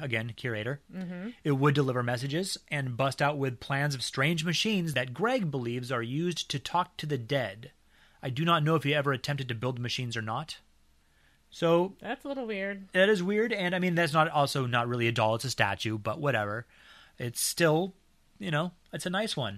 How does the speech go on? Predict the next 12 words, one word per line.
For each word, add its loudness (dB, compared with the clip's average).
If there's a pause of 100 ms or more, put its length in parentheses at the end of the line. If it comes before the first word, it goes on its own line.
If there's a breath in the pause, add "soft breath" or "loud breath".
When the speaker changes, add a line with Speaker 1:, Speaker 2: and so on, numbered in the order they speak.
(400)
Speaker 2:
Yeah. -6
Speaker 1:
apparently. -2 (800)
You -2
just 0
had 4
to 0
kinda 2
get 0
to -10
know 2
it. 0
It, 0